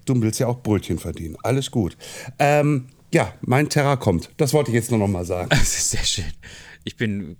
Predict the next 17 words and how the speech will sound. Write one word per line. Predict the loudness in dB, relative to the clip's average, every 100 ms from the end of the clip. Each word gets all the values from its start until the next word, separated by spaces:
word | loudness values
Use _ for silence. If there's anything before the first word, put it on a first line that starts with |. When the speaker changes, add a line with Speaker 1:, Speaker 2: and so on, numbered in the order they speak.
| -18
Speaker 2:
froh | -6 0 0
und | 0
glücklich, | -6 -6 -8
dass | -10 -10
wir | -10
dieses | -10 -10 -12
Thema | -8 -8 -8 -8
auch | -8 -10
quasi | -10 -10 -8 -12 -14 -14
hier | -12 -10
jetzt | -10
noch | -14
unterbringen | -12 -12 -12 -14 -16
konnten. | -16 -18 -16 -18 -18 -20 -20 -14 -6
Ähm, | 0 0 0 -6 -6 -8 -10 -16 -20 -20 _ _ -20 _ _
letztendlich, | -4 -2 -2 -4 -4 -6 -8
ähm, | -6 -4 -6 -8 -10